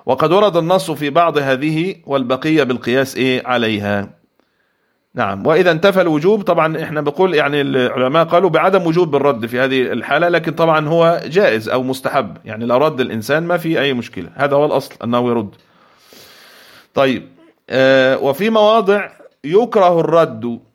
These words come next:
خلي بالك المواضع اللي أنا ذكرتها الآن يكره ابتداء، الابتداء بالسلام. طب في مواضع يكره الرد فيها،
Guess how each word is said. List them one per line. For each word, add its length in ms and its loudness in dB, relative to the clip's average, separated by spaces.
خلي 240 -2
بالك 360 2
المواضع 300 0
اللي 120 0
أنا 80 2
ذكرتها 360 0
الآن 320 0
يكره 420 0
ابتداء، 440 0
الابتداء 580 -2
بالسلام. 580 -6
طب 100 -2
في 160 -2
مواضع 280 4
يكره 380 2
الرد 360 0
فيها، 400 -6